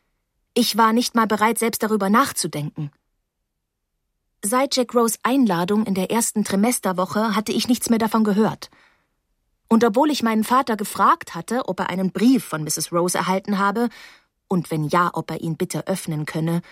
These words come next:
befiel mich eine mächtige Sprachstörung hinsichtlich alles Weiteren.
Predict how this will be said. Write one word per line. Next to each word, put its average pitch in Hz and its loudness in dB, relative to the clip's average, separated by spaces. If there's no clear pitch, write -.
befiel 226 2
mich 226 2
eine 196 2
mächtige 202 0
Sprachstörung 170 0
hinsichtlich 180 -2
alles 175 -2
Weiteren. 175 -6